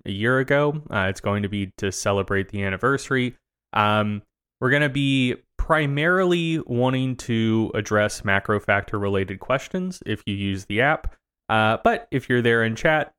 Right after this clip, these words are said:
and you're asking about other stuff, we will definitely make a point of, uh, getting to questions about other topics as well. So, uh, put that on, on your calendar, September sixteenth.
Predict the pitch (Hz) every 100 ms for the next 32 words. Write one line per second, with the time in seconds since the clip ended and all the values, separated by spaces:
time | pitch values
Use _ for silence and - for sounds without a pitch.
0 | - 104 98 101 101 101 - 101 98 101
1 | 120 131 - 135 127 - 113 101 104 104
2 | 104 101 - 147 - 131 123 113 110 107
3 | 113 104 101 - 98 98 98 _ _ _
4 | - 98 101 110 107 104 107 - 98 -
5 | 101 98 98 95 95 98 - 95 104 -
6 | - 98 143 143 139 - _ _ _ -
7 | 131 123 123 123 123 - 120 117 - 240
8 | 226 185 170 160 143 143 139 - 143 143
9 | 139 135 - 170 - 160 147 - 143 -
10 | - 135 131 127 -